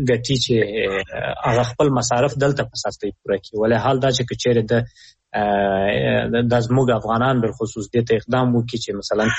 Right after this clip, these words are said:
آ، ژبه زده کړي او سم ادغام سي، تخنیکي زده کړې وکړي، په هغه صورت کې سره له دې چې یو، آ، ښه قانوني کار به پیدا کړي، لویه ګټه به یې دا وي چې دوی به په سمه توګه په ټولنه کې ادغام سي.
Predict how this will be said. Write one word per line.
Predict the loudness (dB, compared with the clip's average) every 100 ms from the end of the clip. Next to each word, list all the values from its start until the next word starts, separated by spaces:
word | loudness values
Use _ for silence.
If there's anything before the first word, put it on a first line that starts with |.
| -6 -12 -14 -4
آ، | 0 0 0
ژبه | 2 2 2
زده | 0 0
کړي | -2 -2 0
او | 0
سم | 0 2 2
ادغام | 2 2 0 0
سي، | -2 0 2 2 -2 -2 -2 -4 -4
تخنیکي | -4 0 0 0
زده | 0 0
کړې | 0 2
وکړي، | 2 0 -4 -8 _ _ _ _
په | 0
هغه | 0
صورت | 0 0 0
کې | -2 0 2 2 0
سره | -2 0 2
له | 2
دې | 2 0
چې | 0
یو، | 0 2 2
آ، | 2 0 0 -2
ښه | -2 -4 0
قانوني | 0 2 2
کار | 0 0 0
به |
پیدا | 0 0 0
کړي، | 0 -2 -6 -8 _ -2
لویه | 2 2
ګټه | 2 0 -2 -2
به | 0
یې |
دا | 2
وي | 2
چې | 0 -4 -2
دوی | 0
به | 0 -2
په |
سمه | -2 0 0
توګه | 0 0 0 -2
په | 0
ټولنه | 2 4 2
کې | 0
ادغام | -2 0 -2 -2
سي. | -4